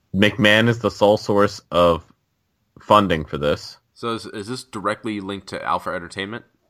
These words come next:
Speaker 1: Yes. He, he
Speaker 2: Okay.
Speaker 1: announced this from Alpha Entertainment's site.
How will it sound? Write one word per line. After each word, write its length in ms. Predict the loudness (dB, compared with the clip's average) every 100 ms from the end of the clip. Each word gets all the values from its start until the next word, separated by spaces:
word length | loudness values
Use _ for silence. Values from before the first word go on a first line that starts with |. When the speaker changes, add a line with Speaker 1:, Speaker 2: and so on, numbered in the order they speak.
| _ 0
Speaker 1:
Yes. 520 | 0 0 -6 -16 -20 _ _
He, 320 | -2 0 0
he 120 | 2 4
Speaker 2:
Okay. 60 |
Speaker 1:
announced 460 | 4 4 2 0 -6
this 220 | -6 -4
from 240 | -4 -2 2
Alpha 300 | 0 0 0
Entertainment's 560 | 0 -2 -4 -6 -8
site. 400 | -2 0 0 -6